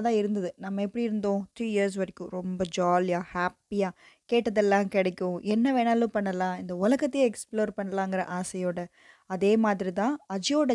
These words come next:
சைல்ட்ஹுட்டும் இருந்தது. திடீர்னு அவருக்கு மூணு வயசு ஆகும்போது ஒரு ஹெவி இன்ஜுரி ஆச்சு. அந்த ஆக்சிடென்ட்ல அவர் பெர்மனன்ட் டெஃப்பா மாறிட்டாரு.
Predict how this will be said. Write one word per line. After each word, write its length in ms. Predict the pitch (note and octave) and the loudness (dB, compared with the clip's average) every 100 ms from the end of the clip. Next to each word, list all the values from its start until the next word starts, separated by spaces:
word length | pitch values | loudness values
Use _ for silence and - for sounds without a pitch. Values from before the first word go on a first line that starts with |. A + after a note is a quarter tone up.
| - | 0
சைல்ட்ஹுட்டும் 520 | G#3+ F#3+ F#3 F3 G#3+ | -2 -2 -2 -2 -2
இருந்தது. 440 | F3 E3+ E3 E3 - _ _ _ _ _ | -4 -6 -4 -6 -6 _ _ _ _ _
திடீர்னு 420 | A#3 G#3+ A#3+ C4 | -2 2 4 4
அவருக்கு 300 | C#4+ A3 G#3+ | 4 2 -2
மூணு 240 | G3 G#3 G#3+ | -4 -2 0
வயசு 320 | G#3 G#3+ G3+ | 0 -2 -4
ஆகும்போது 440 | F#3 F3+ F#3 F#3 A#3+ | -6 -6 -6 -6 -8
ஒரு 160 | F#3 F#3 | -10 -12
ஹெவி 480 | - G#3+ F#3 A#3 B3+ | -10 -8 -4 -2 -2
இன்ஜுரி 600 | G3 G3 G3+ A3 G#3 G#3+ - | -4 -6 -2 0 0 -2 -6
ஆச்சு. 500 | F#3 F3+ - A3+ - _ - _ | -8 -8 -6 -6 -8 _ -20 _
அந்த 340 | - B3+ F4 E4 | -2 0 0 0
ஆக்சிடென்ட்ல 800 | A3 G#3 - G#3+ G#3 G3 G3+ A3+ | -2 -2 -4 -4 -4 -2 -2 -4
அவர் 320 | F#3+ F3 F3+ - _ | -4 -6 -6 -10 _
பெர்மனன்ட் 520 | C4+ D#4+ E4+ C#4 C4 B3+ _ - | -2 -2 0 2 0 -2 _ -6
டெஃப்பா 420 | A3 - G#3+ A3 - F3 | -6 -4 -4 -4 -4 -6
மாறிட்டாரு. 760 | F3 F3 F#3 F3 F#3 F3 F3 | -4 -2 -4 -4 -4 -2 -2